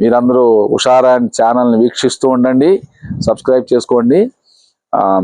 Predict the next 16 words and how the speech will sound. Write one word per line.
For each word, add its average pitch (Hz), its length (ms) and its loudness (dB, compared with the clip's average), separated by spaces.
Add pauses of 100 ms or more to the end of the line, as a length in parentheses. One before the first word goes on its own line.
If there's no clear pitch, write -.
(600)
ముఖ్యంగా 143 460 0
గురువు 135 380 2
గారి 139 160 2
ప్రవచనంకి 131 560 0
వచ్చి 160 360 0 (340)
గురువు 131 240 2
గారి 131 160 4
ఆశీస్సులు 127 520 0
తీసుకోండి. 127 600 0 (640)
గురువు 131 260 2
గారు 135 160 2
చెప్పిన 120 320 0
మంచి 113 280 0
మాటలు 120 600 0 (100)
విని 113 260 2
చక్కగా 120 520 -2